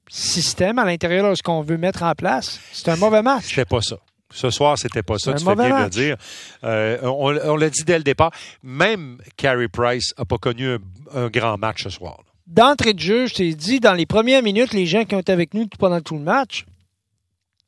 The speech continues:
Speaker 1: il a pas l'air, euh, tu sais, il a l'air dérangé par la, la présence de l'adversaire devant lui. Euh,
Speaker 2: Ouais.
Speaker 1: euh, il travaille pas avec aisance. On est dans sa champ de vision.
Speaker 2: Mhm.
Speaker 1: On est dans sa bulle.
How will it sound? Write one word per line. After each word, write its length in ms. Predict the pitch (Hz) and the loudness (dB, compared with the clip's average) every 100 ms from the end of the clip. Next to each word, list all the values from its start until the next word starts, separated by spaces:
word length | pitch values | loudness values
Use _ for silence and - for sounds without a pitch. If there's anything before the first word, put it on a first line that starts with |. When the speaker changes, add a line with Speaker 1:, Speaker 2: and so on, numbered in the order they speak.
| _ 160 | _ -10
Speaker 1:
il 60 | |
a 60 | 143 | -2
pas 140 | 220 | 2
l'air, 300 | 247 277 226 | 4 4 4
euh, 240 | 190 175 165 - - - - | 4 2 0 -8 -20 -20 -10
tu 100 | - | -2
sais, 140 | 220 220 | 2 4
il 60 | |
a 80 | 170 | 4
l'air 180 | 170 165 | 2 2
dérangé 560 | 165 208 233 196 196 220 | 2 4 4 4 2 2
par 260 | 185 165 | 2 4
la, 140 | 165 165 | 4 2
la 120 | 160 | 0
présence 460 | - 180 170 202 180 | 0 0 2 0 2
de 60 | |
l'adversaire 560 | 180 160 160 - 185 185 | 0 0 -2 0 2 2
devant 280 | 165 165 160 | 0 0 -2
lui. 500 | 165 185 196 202 175 | -2 0 0 0 0
Euh, 200 | 113 147 - - - - _ _ 202 170 | 0 -4 -10 -20 -20 -20 _ _ -10 -2
Speaker 2:
Ouais. 100 | 165 | 0
Speaker 1:
euh, 60 | 160 | 0
il 80 | |
travaille 320 | 151 165 185 180 | 0 2 4 4
pas 120 | 226 | 4
avec 220 | 208 180 | 4 0
aisance. 760 | 185 180 170 180 185 190 165 | 0 2 2 2 2 0 -2
On 240 | 165 151 156 | -2 -2 -2
est 80 | 185 | 0
dans 180 | 202 196 | 2 2
sa 160 | 190 | 2
champ 220 | 170 196 185 | 2 0 -2
de 40 | |
vision. 680 | 160 147 160 175 185 190 175 | -2 -2 0 2 2 2 0
Speaker 2:
Mhm. 60 | 156 | -2
Speaker 1:
On 100 | 160 | 0
est 100 | 214 | 4
dans 100 | 254 | 4
sa 140 | 226 214 | 6 8
bulle. 280 | 214 190 | 8 8